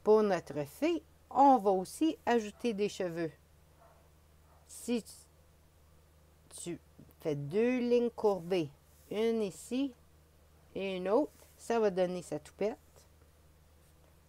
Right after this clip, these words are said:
On va faire deux petits cercles ici pour les attaches de ses cheveux. Puis là, on va faire une ligne courbée comme un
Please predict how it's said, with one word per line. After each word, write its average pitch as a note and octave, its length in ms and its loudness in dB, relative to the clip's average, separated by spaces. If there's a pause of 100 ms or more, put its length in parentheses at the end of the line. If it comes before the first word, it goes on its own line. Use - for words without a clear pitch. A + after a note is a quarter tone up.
(960)
On F3+ 240 -4
va D#3+ 200 -6
faire E3 400 -4
deux G#3+ 420 -2
petits - 340 0
cercles - 640 -4 (640)
ici D4 520 -6 (640)
pour G#3+ 140 0
les G3+ 240 0
attaches D3+ 420 -6
de D3+ 120 -8
ses G3 200 -10
cheveux. C#4 380 -4 (1700)
Puis B3 80 -2
là, D4 160 4
on A#3+ 120 2
va A3+ 120 8
faire C#4 280 0
une B3 100 2
ligne D4 300 4
courbée B3+ 440 0
comme C#4 300 0
un A#3 120 0